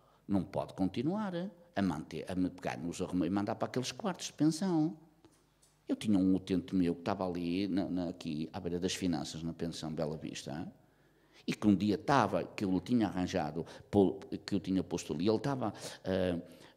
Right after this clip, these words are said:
eh, a plastificar documentos na Praça Dom João primeiro, e vai lá um utente pedir-lhe para plastificar um cartão, e ele diz,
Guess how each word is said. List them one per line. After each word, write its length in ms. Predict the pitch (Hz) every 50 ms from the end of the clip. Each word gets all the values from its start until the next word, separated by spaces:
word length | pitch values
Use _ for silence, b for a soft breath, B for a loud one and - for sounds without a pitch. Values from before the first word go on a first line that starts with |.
| B -
eh, 580 | - 69 64 53 - - - - - 65 65 69
a 20 | 90
plastificar 500 | - - 107 107 - - - - 104 95
documentos 400 | 87 - 95 98 90 80 - -
na 100 | 98 82
Praça 340 | - - 80 80 - - 71
Dom 140 | 80 82 82
João 160 | - 85 80
primeiro, 480 | 76 73 76 71 67 64 65 62 - -
e 100 | - 139
vai 180 | 110 107 98 107
lá 300 | 110 127 151 147 120 104
um 200 | 101 95 95 95
utente 320 | 92 95 - 110 98 90
pedir-lhe 360 | - - 92 87 101 107 95 -
para 180 | - 101 92
plastificar 560 | - - 95 90 - - - - - 90 85
um 80 | 85 85
cartão, 680 | 85 - 87 - - - 73 64 58 65 82 107 156 - - - - _ _ _ b b b b b b b b
e 60 | -
ele 80 | 151 143
diz, 220 | 151 131 127 -